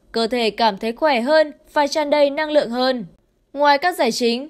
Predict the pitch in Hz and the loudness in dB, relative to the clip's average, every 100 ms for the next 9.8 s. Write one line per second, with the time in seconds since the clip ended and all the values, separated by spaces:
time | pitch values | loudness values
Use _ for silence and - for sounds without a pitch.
0 | _ - 262 254 262 208 262 233 269 294 | _ -2 -2 0 0 0 -4 -4 -4 -4
1 | 247 226 269 262 233 233 302 294 - 262 | -4 -2 -2 -2 -2 -2 -2 -2 -2 -4
2 | 269 359 311 - 262 294 262 269 269 294 | -4 -4 -6 -8 -6 -2 0 -2 0 0
3 | 226 285 339 294 247 - 233 185 208 185 | 0 -4 -4 -4 -4 -4 -6 -4 -4 -2
4 | 196 208 285 _ _ - - - 302 330 | -2 -4 -8 _ _ -20 -20 -2 0 2
5 | 370 392 359 330 240 220 262 247 262 254 | 0 -2 0 0 0 -2 0 2 0 0
6 | 233 233 240 240 240 254 240 185 - - | -2 -2 0 -2 0 2 2 0 -6 -4
7 | 233 240 294 269 233 254 247 208 _ _ | -2 -2 -2 0 0 0 0 -2 _ _
8 | 285 311 285 294 277 294 254 285 339 302 | 0 4 4 2 2 2 2 0 -2 0
9 | 220 254 214 214 202 208 214 262 | 0 -2 -2 -2 -2 0 -2 -4